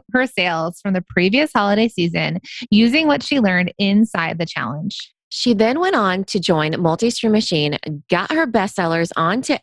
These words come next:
Speaker 2: Amazon, and grew her revenue even more while growing her Facebook following ten times and her email list by four times.
Speaker 1: Wow.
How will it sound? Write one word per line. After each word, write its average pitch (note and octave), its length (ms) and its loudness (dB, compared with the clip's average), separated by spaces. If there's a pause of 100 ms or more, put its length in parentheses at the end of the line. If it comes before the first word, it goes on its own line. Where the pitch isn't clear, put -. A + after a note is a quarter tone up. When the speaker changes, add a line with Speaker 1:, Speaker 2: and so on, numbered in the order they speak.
Speaker 2:
Amazon, E3+ 640 -2 (260)
and G3+ 100 -2
grew B3 220 2
her D#4+ 160 -2
revenue F#3 460 0 (140)
even G#3+ 420 2
more D#3 440 2 (280)
while A#3 500 -2
growing F3 320 -2
her F3+ 120 2
Facebook - 440 -4
following D#3 460 -4
ten G3+ 280 -4
times D#3+ 480 -4 (300)
and A3+ 140 2
her G#3 240 2
email B3+ 340 0
list D#3+ 420 -2
by D#3 220 -2 (220)
four E3+ 400 2
times. - 720 -6
Speaker 1:
Wow. F3 500 0